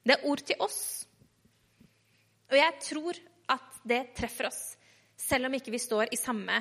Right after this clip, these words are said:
veiskille som det David gjorde. For vi trenger også å bekjenne det vi har gjort. Vi trenger også å være ærlig. For det fine er jo nettopp det at når vi kommer til Gud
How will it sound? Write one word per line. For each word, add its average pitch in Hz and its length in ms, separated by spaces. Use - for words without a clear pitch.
veiskille 214 640
som 226 240
det 208 160
David 190 300
gjorde. 190 160
For 277 160
vi 349 160
trenger 285 400
også 339 220
å 277 80
bekjenne 226 400
det 214 100
vi 208 80
har - 80
gjort. - 240
Vi 254 160
trenger 254 300
også 269 240
å - 80
være 247 240
ærlig. 226 240
For - 160
det 294 140
fine 254 540
er 208 220
jo 208 100
nettopp - 320
det 208 140
at - 240
når 233 160
vi 285 100
kommer 208 320
til 247 140
Gud - 380